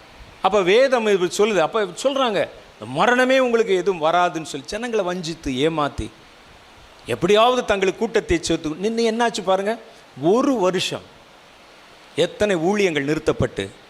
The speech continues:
சபைகள் நிறுத்தப்பட்டு, நடக்கலையே, போக முடியலையே, ஜெபிக்க முடியலையே, கூட்டங்கள் நடத்த முடியலையே. யாராவது நினைச்சமா,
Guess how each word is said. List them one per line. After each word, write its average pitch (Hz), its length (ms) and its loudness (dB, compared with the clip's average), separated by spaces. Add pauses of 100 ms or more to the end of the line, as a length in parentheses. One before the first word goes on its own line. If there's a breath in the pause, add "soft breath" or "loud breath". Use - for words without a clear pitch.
(140)
சபைகள் 170 580 2
நிறுத்தப்பட்டு, 143 720 -2 (480)
நடக்கலையே, 196 640 0 (1000)
போக 240 200 4
முடியலையே, 156 640 0 (680)
ஜெபிக்க 220 300 2
முடியலையே, 147 640 0 (440)
கூட்டங்கள் 233 420 0
நடத்த 175 300 2
முடியலையே. 143 560 0 (300 loud breath)
யாராவது 202 480 2
நினைச்சமா, 202 560 -2